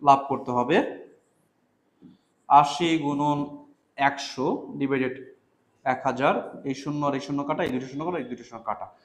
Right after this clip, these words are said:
that's mean আট পার্সেন্ট। উত্তর আট পার্সেন্ট বৃদ্ধি করতে হবে, আট পার্সেন্ট।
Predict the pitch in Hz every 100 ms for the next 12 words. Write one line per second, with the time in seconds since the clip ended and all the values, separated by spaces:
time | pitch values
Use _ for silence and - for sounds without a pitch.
0 | _ _ - 123 - 220 247 - - _
1 | _ _ _ _ - 120 95 - - -
2 | _ _ - 120 - 120 - - - _
3 | _ _ _ _ _ _ _ _ _ _
4 | _ _ _ _ _ _ _ - 127 -
5 | 269 - - - - _ _ _ _ 143
6 | 156 - 160 160 170 147 123 117 113 -
7 | 120 127 269 - - - _ _ _ _
8 | _ _ _ _ _ _ _ _ _ _
9 | _ _ - 147 - - 113 - 117